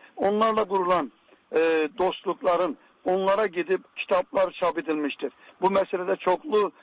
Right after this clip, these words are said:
mətbuat işləri görülübdür. Bu kitablar, bu mətbuat, çap edilən mətbuat iş-, dərgilər olsun, hamısı bu insanlara götürülüb, hədiyyə edilmişdir, onlara verilmişdir,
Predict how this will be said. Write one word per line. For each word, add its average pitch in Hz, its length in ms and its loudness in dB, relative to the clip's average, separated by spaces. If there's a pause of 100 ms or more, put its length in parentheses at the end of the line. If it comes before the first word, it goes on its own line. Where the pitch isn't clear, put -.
(120)
mətbuat 175 580 0
işləri 180 300 0
görülübdür. 156 580 -2 (320)
Bu 220 220 2
kitablar, 185 680 0 (100)
bu 190 160 -4
mətbuat, 185 540 0 (380)
çap 185 220 -2
edilən 175 400 -2 (300)
mətbuat 185 500 0 (120)
iş-, - 220 -10 (220)
dərgilər 175 420 0
olsun, 165 420 -6 (240)
hamısı 214 600 0 (300)
bu 294 220 0
insanlara 190 640 2 (200)
götürülüb, 180 580 0
hədiyyə 156 340 0
edilmişdir, 196 600 -2 (320)
onlara 190 520 2
verilmişdir, 196 680 -2